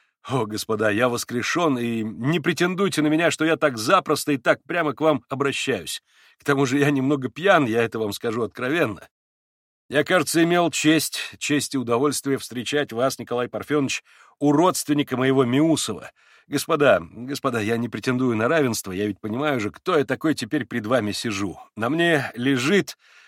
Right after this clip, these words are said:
если только показания на меня дал Григорий, то лежит, то, конечно уж, лежит страшное подозрение. Ужас, ужас, я ведь понимаю же это, но к делу, господа, я готов. И мы это в один миг теперь и покончим, потому что, послушайте, послушайте, господа,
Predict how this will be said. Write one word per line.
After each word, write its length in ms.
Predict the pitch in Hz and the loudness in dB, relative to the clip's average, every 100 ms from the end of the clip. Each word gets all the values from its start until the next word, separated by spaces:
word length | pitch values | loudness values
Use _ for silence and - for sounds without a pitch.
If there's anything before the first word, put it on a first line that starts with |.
| _ | _
если 280 | - 127 131 | -4 -2 0
только 260 | 123 123 107 | -2 -2 -4
показания 540 | 104 131 113 135 120 | -4 -4 0 2 2
на 40 | 117 | 0
меня 220 | 123 117 | 0 2
дал 220 | 123 113 | 2 2
Григорий, 520 | 107 127 127 127 82 | 0 0 2 2 0
то 160 | - 139 | 0 2
лежит, 380 | 135 123 185 - | 2 0 -4 -4
то, 240 | 127 113 | -2 -2
конечно 400 | - 147 151 143 | -4 -4 -4 -4
уж, 140 | 127 | -4
лежит 440 | 131 127 120 156 - - - - | -2 -2 2 0 -2 -20 -20 -14
страшное 640 | - - 151 165 - 147 | -6 2 6 6 6 0
подозрение. 640 | 143 147 139 175 156 92 - _ _ _ _ _ _ _ _ _ - | 0 2 2 2 2 0 -10 _ _ _ _ _ _ _ _ _ 2
Ужас, 540 | 220 185 104 - - | 4 4 0 -8 -12
ужас, 400 | - 196 151 - | -2 0 0 -2
я 80 | 123 | -4
ведь 140 | 127 - | -4 -2
понимаю 420 | 131 143 165 127 | 0 4 4 4
же 120 | 98 | 0
это, 240 | 87 - | -4 -8
но 220 | 98 143 139 | -2 0 0
к 80 | |
делу, 260 | 131 190 139 | 2 4 2
господа, 420 | 104 - 117 101 | -2 -4 -2 -2
я 180 | 90 127 | -2 0
готов. 440 | 135 135 160 - - _ - - _ | 0 2 0 -2 -14 _ -20 -20 _
И 100 | 131 | 0
мы 120 | 170 | 2
это 300 | 185 180 180 | 2 4 4
в 80 | 143 | 6
один 260 | 151 190 175 | 4 2 2
миг 180 | 180 | 0
теперь 280 | - 151 175 | 0 0 2
и 40 | 160 | 4
покончим, 540 | 156 - 208 151 143 | 2 4 2 2 -2
потому 240 | 143 165 | -2 -2
что, 140 | 160 160 | -2 -6
послушайте, 840 | - 143 - 190 175 160 123 131 | -2 -4 -2 -4 -2 -2 -2 -4
послушайте, 880 | 107 160 - 180 226 254 220 214 185 | -4 -4 -4 -2 -2 -2 -4 -4 -2
господа, 640 | 185 - 208 185 190 139 | -2 -2 0 6 6 6